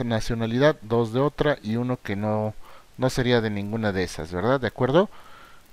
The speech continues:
Yo aquí únicamente repetí nacionalidad inglesa, los demás son de nacionalidades distintas, pero aún así cumplo con la química. Les voy a, eh, poner los jugadores por si ustedes quieren conseguir estos mismos,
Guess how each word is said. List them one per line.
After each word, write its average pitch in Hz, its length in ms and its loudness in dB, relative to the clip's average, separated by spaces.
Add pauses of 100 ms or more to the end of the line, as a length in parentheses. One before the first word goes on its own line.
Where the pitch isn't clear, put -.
Yo 165 160 10
aquí 170 260 4
únicamente 151 560 2
repetí 139 500 4
nacionalidad 123 600 0
inglesa, 165 460 2
los 131 140 2
demás 131 280 2
son 143 240 0
de 127 100 2
nacionalidades 110 720 0
distintas, 175 640 0 (400)
pero 165 180 10
aún 160 140 4
así 151 340 2
cumplo 135 320 0
con 98 280 -2
la 92 100 0
química. 95 560 -4
Les 104 140 -4
voy 165 160 8
a, 165 160 6 (400)
eh, 110 520 4
poner 127 260 4
los 143 140 2
jugadores 156 460 4
por 135 160 -2
si - 80 -12
ustedes 135 280 2
quieren 127 300 0
conseguir 107 540 -4
estos 156 260 -4
mismos, 185 480 -2